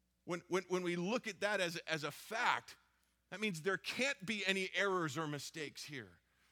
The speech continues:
This is God's word protected by the Holy Spirit. Now, there is a translation out there that tr-, translates Second Timothy three, the verse that I read that says, "All Scripture is inspired by God,"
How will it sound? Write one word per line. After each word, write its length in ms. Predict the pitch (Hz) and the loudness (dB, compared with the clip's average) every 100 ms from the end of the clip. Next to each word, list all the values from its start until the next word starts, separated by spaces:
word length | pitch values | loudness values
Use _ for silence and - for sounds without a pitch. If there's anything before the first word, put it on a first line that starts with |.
| _ | _
This 160 | 190 190 | -4 -2
is 160 | 190 143 | -2 -2
God's 420 | 175 202 240 175 | 0 2 0 2
word 220 | 208 151 | 2 2
protected 640 | 170 - 220 226 190 143 - 196 - | -4 -6 -4 -4 -4 -8 -10 -16 -8
by 160 | 160 | -4
the 100 | 160 | -4
Holy 280 | 156 180 175 | -4 -6 -6
Spirit. 460 | - - 190 160 - _ _ _ _ _ _ _ _ _ _ _ _ _ _ _ | -8 -8 -10 -10 -18 _ _ _ _ _ _ _ _ _ _ _ _ _ _ _
Now, 280 | 160 160 135 - 151 | 2 2 0 -10 0
there 160 | 160 | 2
is 180 | 175 202 | 2 0
a 60 | 202 | -4
translation 840 | - 196 190 147 180 196 - 147 | -4 -4 -4 -4 -4 -4 -6 -4
out 180 | 147 - | -4 -4
there 220 | 110 104 | -4 -4
that 180 | 107 120 - 120 - | -4 -6 -8 -20 -18
tr-, 140 | - 156 131 117 | -14 -12 -14 -12
translates 600 | - 185 190 160 139 120 | -2 0 0 0 -2 -2
Second 340 | - 160 156 | -2 -2 -4
Timothy 380 | 135 151 147 139 | -6 -4 -4 -6
three, 300 | 127 147 139 | -6 -4 -4
the 80 | 127 | -4
verse 260 | 113 135 135 | -4 -4 -4
that 120 | 127 | 0
I 60 | 127 | 0
read 240 | 127 123 | 0 -2
that 100 | 117 | -6
says, 200 | 135 117 - | -6 -6 0
"All 220 | 156 165 | 2 2
Scripture 460 | - 170 - 147 | 0 -4 -4 -4
is 100 | 135 | -6
inspired 500 | 127 110 123 117 113 | -6 -6 -2 0 -2
by 160 | 104 110 | -4 -6
God," 300 | 104 101 | -4 -2